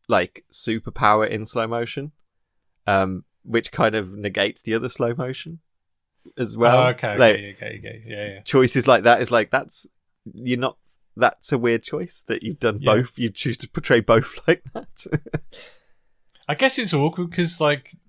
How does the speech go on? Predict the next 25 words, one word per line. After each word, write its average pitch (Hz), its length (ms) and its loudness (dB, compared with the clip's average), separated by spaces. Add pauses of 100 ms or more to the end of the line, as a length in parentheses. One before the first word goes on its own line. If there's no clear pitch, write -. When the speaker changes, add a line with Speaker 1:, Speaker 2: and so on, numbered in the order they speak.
(1080)
Speaker 2:
the 156 200 4
X-Men 190 440 0
films 156 320 0
with 123 140 -8
Quicksilver 143 540 -4
have 131 140 -2
done 120 160 -6
it 113 100 -8
really, 113 460 -6
really, 107 320 -12
really 104 260 -16
well. 107 240 -8
So - 140 -14
they're 113 100 -10
kind 123 200 -10
of 107 60 -8
up - 40 -4
Speaker 1:
Yeah, 95 240 4
they 92 60 -2
Speaker 2:
against 92 160 -4
Speaker 1:
have, 90 160 -4
Speaker 2:
that, - 40 -6
I - 40 -2
Speaker 1:
yeah. 90 160 -6
Speaker 2:
guess. - 300 -18